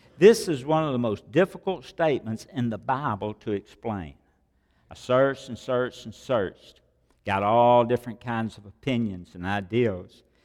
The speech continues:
Things that I found that it didn't mean, weeping, gnashing of teeth.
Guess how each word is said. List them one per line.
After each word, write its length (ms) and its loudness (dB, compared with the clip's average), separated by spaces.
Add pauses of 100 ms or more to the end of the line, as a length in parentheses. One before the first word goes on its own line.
(140)
Things 280 2
that 160 4
I 140 4
found 380 0
that 140 4
it 220 -4
didn't 420 2
mean, 540 -4 (1080)
weeping, 440 6
gnashing 420 0
of 160 -6
teeth. 480 -2